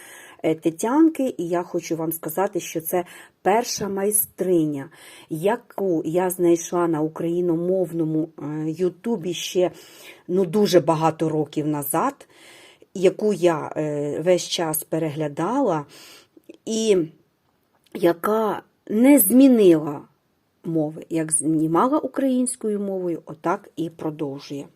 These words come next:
І за це я щиро їй вдячна.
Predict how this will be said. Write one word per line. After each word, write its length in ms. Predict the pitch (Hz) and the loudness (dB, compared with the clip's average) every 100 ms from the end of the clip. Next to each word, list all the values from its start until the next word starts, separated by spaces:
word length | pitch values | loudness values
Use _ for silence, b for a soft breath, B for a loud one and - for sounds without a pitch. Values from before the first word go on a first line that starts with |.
| _ | _
І 120 | 170 | -4
за 140 | 175 170 | -2 -2
це 320 | - 233 262 | 0 0 0
я 320 | 190 156 147 - | -2 -2 -4 -6
щиро 400 | - - 202 175 | -6 -2 0 0
їй 220 | 170 160 | -2 -6
вдячна. 600 | 165 165 190 - - | -6 -14 -12 -10 -10